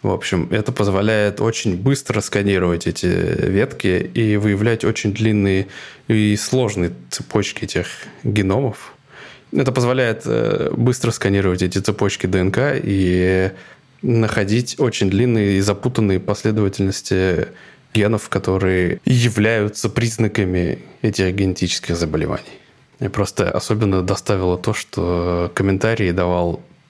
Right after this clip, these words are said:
доктор Кумар. <laughs> Я не помню, в каком это сериале был Кумар.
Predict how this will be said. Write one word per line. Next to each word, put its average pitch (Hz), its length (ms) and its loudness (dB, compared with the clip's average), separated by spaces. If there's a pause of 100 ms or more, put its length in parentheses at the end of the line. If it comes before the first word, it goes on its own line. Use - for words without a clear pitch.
доктор 92 380 -2
Кумар. 90 520 -2 (1000)
<laughs> 151 540 0 (2250)
Я 107 340 2
не 113 80 2
помню, 127 260 2
в 127 80 -6
каком 127 300 -2
это 117 160 -2
сериале 117 440 0
был 104 200 0
Кумар. 117 480 0